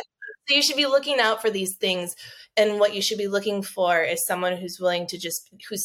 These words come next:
steeped in doing it, knows how to do it well, is using a gold standard instrument, but then is willing to help you with the what's next, because that is really the most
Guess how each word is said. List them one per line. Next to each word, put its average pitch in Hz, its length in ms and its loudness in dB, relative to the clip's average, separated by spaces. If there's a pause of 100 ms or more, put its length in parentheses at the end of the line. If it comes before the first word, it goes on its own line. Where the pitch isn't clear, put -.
(120)
steeped 226 360 -6
in 233 160 -4
doing 175 320 -2
it, 160 260 -4
knows 180 260 -4
how 190 100 -4
to 180 100 -2
do 175 200 -6
it 165 160 -4
well, 147 360 -4
is 170 140 -10
using 180 280 -6
a 170 100 -6
gold 175 320 -4
standard 170 400 -6
instrument, 208 540 -4 (340)
but 208 180 -4
then 208 220 2
is 202 260 -2
willing 175 280 -2
to - 80 -14
help - 260 -6
you 170 80 -10
with 156 160 -12
the 165 100 -6
what's 147 420 -8
next, - 460 -12
because 180 340 -6
that 185 380 2
is 170 360 -2
really 160 220 2
the 156 120 -6
most 151 460 -8